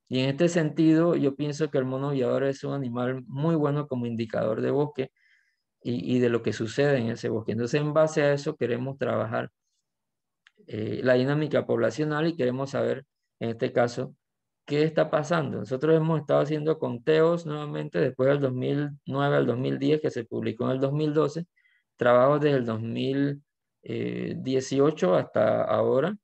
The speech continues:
Eso es lo que vamos a presentar aquí. Y bueno, aquí el, la estatus o la categoría según la Unión Internacional para la Conservación de la Naturaleza, como ya les había mencionado, la U I C N no es que rechaza la idea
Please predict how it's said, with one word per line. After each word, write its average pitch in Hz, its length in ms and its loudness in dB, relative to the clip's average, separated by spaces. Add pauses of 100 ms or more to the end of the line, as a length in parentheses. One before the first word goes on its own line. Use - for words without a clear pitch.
(1080)
Eso - 140 -6
es 131 60 -2
lo 139 100 -4
que 139 100 -2
vamos 135 280 -4
a 139 40 -8
presentar 120 440 -2
aquí. 135 320 0
Y 156 40 4
bueno, 170 340 2
aquí 139 520 -4 (540)
el, 113 680 -4
la 117 460 0
estatus 123 640 2
o 120 100 2
la 110 140 2
categoría 117 840 0
según 120 320 -6
la 113 120 -2
Unión 113 260 -4
Internacional 120 560 -2
para 135 180 4
la 127 120 2
Conservación 113 640 -2
de 131 100 2
la 131 100 0
Naturaleza, 147 680 0 (560)
como 123 200 2
ya 117 140 6
les 135 140 4
había 135 240 6
mencionado, 143 760 0 (220)
la 120 260 2
U 135 140 4
I 170 140 6
C 170 240 2
N 160 360 -2
no 139 300 -2
es 165 100 0
que 165 140 0
rechaza 143 540 0
la 147 120 0
idea 131 440 -2